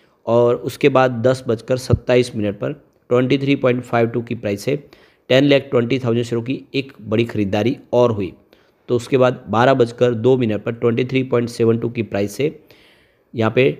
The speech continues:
टेन लाख शेयरों की एक खरीदारी और हुई। तो फिर बारह बजकर तेरह मिनट पर ट्वेंटी थ्री पॉइंट सेवन ज़ीरो की प्राइस से टेन लाख शेयरों की बिकवाली हुई। उसके बाद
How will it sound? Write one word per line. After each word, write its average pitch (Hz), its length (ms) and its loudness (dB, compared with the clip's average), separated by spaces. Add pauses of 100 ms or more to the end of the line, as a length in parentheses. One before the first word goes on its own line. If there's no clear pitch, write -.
(160)
टेन 143 180 6
लाख 139 340 0 (160)
शेयरों 120 300 0
की 143 200 -4 (180)
एक 143 240 -2 (120)
खरीदारी 113 500 0 (120)
और 117 180 4
हुई। 101 180 -2 (420)
तो 131 60 -4
फिर 143 220 -2
बारह 123 300 4
बजकर 117 420 0
तेरह 117 320 4
मिनट 104 220 0
पर 117 100 0
ट्वेंटी 117 320 0
थ्री 123 160 0
पॉइंट 120 240 -2
सेवन 113 280 -2
ज़ीरो 104 140 0
की 104 140 -6
प्राइस 101 220 -4
से 135 120 -2 (560)
टेन 123 120 6
लाख 127 200 2
शेयरों 107 240 0
की 143 200 -2 (340)
बिकवाली 123 500 2
हुई। 104 220 -4 (760)
उसके - 200 -4
बाद 143 180 2